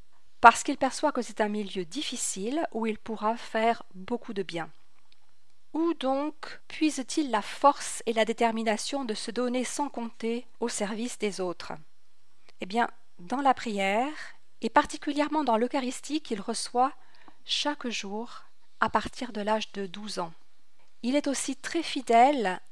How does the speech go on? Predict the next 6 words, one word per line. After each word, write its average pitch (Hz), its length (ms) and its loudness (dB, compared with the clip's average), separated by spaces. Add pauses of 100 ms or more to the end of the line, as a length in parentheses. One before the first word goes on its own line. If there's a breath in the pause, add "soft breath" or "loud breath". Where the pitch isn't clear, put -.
à 208 100 4
l'adoration 254 640 2
eucharistique, 226 760 -4 (120)
surtout - 460 -4
de 214 120 -4
nuit. 208 460 -6